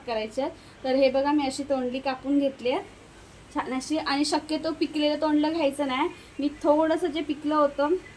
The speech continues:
तेच फक्त घेतलं आहे. आणि जास्त पिकलेली तोंडली आपल्याला वापरायची नाही आहेत, कारण त्याच्यामुळे भाजी बुळबुळीत होते,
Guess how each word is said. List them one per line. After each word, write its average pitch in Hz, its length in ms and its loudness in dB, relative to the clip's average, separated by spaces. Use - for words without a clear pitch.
तेच 302 260 0
फक्त 302 240 -4
घेतलं 262 360 2
आहे. 370 80 -2
आणि 254 180 0
जास्त 269 320 -2
पिकलेली 285 360 0
तोंडली 277 300 -2
आपल्याला 269 340 0
वापरायची 262 440 -2
नाही 240 140 -4
आहेत, 262 140 -4
कारण 277 320 -2
त्याच्यामुळे 294 500 2
भाजी 262 360 -2
बुळबुळीत 294 500 -2
होते, 277 340 0